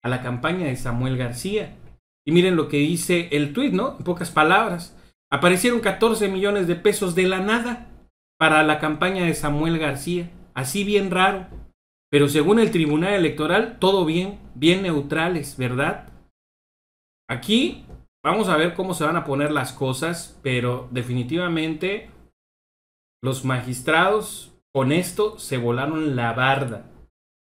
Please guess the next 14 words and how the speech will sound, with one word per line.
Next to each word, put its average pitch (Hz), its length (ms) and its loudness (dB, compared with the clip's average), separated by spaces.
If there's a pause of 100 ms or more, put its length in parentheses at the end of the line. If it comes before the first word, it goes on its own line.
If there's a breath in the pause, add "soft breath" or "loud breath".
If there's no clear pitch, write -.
(180)
Ahora 147 240 2
nos 147 160 0
van 147 180 2
a 151 60 -2
venir 143 260 0
a 143 80 -6
contar 127 360 -4
una 147 120 -2
historia 143 500 -2
de 123 100 -2
amor 139 400 -2 (460)
que 135 120 -2
se 143 160 0
impone 170 800 0